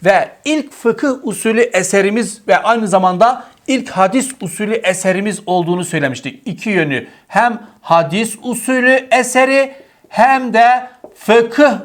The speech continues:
usulü eserimizdir. Bunun yanında El Üm adlı eseri çok önemli. El Üm diyoruz.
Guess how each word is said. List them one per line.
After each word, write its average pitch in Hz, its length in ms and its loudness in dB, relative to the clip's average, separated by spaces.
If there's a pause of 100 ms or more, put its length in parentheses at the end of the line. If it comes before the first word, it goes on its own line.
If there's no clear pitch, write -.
usulü 226 580 0
eserimizdir. 196 1200 0 (640)
Bunun 247 260 0
yanında 254 580 2 (280)
El 269 300 4 (100)
Üm 277 320 4
adlı 220 340 2
eseri 226 540 0
çok 254 360 0
önemli. 156 560 2 (340)
El 220 480 4 (140)
Üm 240 400 0
diyoruz. 196 500 4